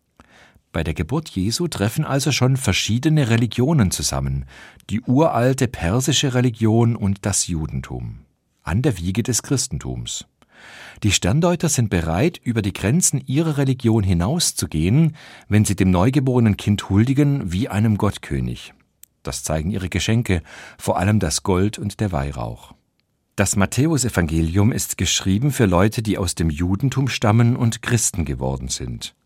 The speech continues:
Diese Christen waren oft der Meinung, dass man nur Christ sein kann, wenn man vorher Jude war. Mit der Geschichte von den Sterndeutern aus dem Osten erinnert Matthäus seine Gemeinde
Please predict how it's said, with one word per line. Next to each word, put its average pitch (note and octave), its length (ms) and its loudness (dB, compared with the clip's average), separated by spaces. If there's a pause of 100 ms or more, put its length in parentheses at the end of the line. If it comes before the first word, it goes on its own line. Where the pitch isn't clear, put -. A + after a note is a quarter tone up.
(720)
Diese F3+ 280 -2
Christen - 420 0
waren A#2 180 6
oft - 280 -4
der D#3 80 4
Meinung, G#2 640 4 (280)
dass - 200 -2
man A2 180 8
nur E3+ 260 6
Christ - 340 0
sein D#3 180 2
kann, D3 260 2
wenn B2+ 100 2
man G#2+ 140 6
vorher G2+ 440 0
Jude A#2 380 2
war. C2 340 -2 (1040)
Mit G2+ 220 0
der F#2 80 2
Geschichte G#2 540 -2
von F#2 180 2
den E2+ 100 2
Sterndeutern G2 800 0
aus F2 160 -4
dem F#2+ 160 0
Osten G2 500 0
erinnert B2+ 480 -2
Matthäus D3+ 520 0
seine C3 200 0
Gemeinde A#2 680 2